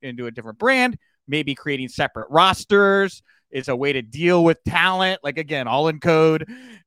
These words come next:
And now, of course, we're seeing, yes, Saturday show, separate rosters, Punk on one brand, the Elite on the other. Does it feel like a, a,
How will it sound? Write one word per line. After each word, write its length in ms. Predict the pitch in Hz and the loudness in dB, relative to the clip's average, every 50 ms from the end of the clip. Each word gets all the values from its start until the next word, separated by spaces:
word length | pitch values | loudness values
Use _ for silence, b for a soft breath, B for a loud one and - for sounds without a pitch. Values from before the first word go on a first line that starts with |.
| _ 160 | _ -10
And 380 | 160 170 170 170 170 165 156 175 | -8 -6 -4 -4 -6 -8 -6 -4
now, 160 | 190 196 202 | -2 -2 -2
of 80 | 180 | -4
course, 240 | - - 185 165 - | -4 -6 -6 -6 -6
we're 60 | 185 | -10
seeing, 280 | 156 - 180 170 156 143 | -12 -10 -10 -10 -10 -8
yes, 220 | 131 127 107 - | -10 -10 -10 -8
Saturday 340 | - 175 190 196 175 165 170 | -6 -4 -2 -2 -2 -4 -6
show, 340 | 147 - - 170 156 147 147 _ _ | -8 -8 -8 -8 -8 -8 -8 _ _
separate 280 | _ - 190 175 - 165 | _ -8 -8 -6 -6 -4
rosters, 460 | 165 147 147 147 143 - - 143 127 | -2 0 0 -2 -4 -8 -12 -20 -18
Punk 240 | _ - 180 175 - | _ -14 -12 -10 -10
on 80 | 165 160 | -10 -10
one 180 | 151 151 151 | -10 -10 -10
brand, 240 | 139 151 147 143 139 | -8 -8 -10 -8 -8
the 60 | 131 | -10
Elite 180 | 131 135 143 143 | -12 -10 -10 -10
on 120 | 139 135 | -10 -10
the 100 | 131 131 | -8 -8
other. 260 | 131 127 135 127 120 _ _ _ _ _ _ _ - | -8 -6 -6 -6 -6 _ _ _ _ _ _ _ -2
Does 200 | - 226 214 - | -2 -2 -2 -2
it 120 | 269 208 | -8 -10
feel 300 | 196 - - 247 285 294 285 | -10 -10 -10 -8 -8 -6 -6
like 180 | 269 247 - | -6 -6 -4
a, 380 | 247 220 220 214 208 196 196 - _ - | -4 -4 -2 -2 -2 -4 -6 -8 _ -10
a, 460 | 160 156 156 151 143 135 135 117 - | -8 -8 -6 -8 -8 -10 -12 -16 -18